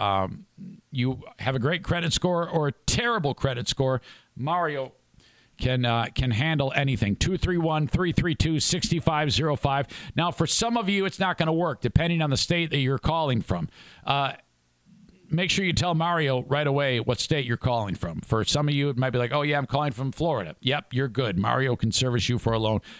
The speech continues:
Other states like Maine, it's not gonna work. Two three one, three three two, six five zero five, or find them on their website. Just click on the emerald green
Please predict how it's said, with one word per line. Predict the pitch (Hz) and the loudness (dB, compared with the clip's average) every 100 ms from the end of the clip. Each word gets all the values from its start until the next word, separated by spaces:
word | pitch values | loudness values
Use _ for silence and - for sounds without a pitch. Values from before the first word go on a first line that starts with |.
| - - | -12 -4
Other | 151 170 | 0 0
states | - 175 170 - | 0 0 0 0
like | 139 139 | 0 2
Maine, | 160 170 170 | 2 0 0
it's | 139 | 0
not | 160 143 | 0 2
gonna | 135 | 2
work. | 139 151 120 - - - | 2 2 -2 -8 -10 -2
Two | 185 | -2
three | - 165 | 2 2
one, | 156 156 143 | 2 2 0
three | 143 156 | 0 0
three | - 147 | 0 0
two, | - 151 | 0 0
six | - 151 - 151 | 0 0 0 0
five | 139 139 135 | 2 2 2
zero | 151 143 | 2 0
five, | - 127 131 120 127 | 2 2 0 0 -2
or | |
find | - 175 196 185 | 0 0 2 2
them | 175 | 2
on | |
their | 165 | 2
website. | 160 156 - 135 135 - - - - - - | 2 2 2 0 -2 -6 -20 -20 -20 -8 -2
Just | 123 - | -2 0
click | 165 - - | 0 0 -2
on | 147 143 143 | 0 2 2
the | 135 135 135 | 2 2 2
emerald | 156 165 170 131 | 2 2 2 2
green | 135 175 165 | 2 2 0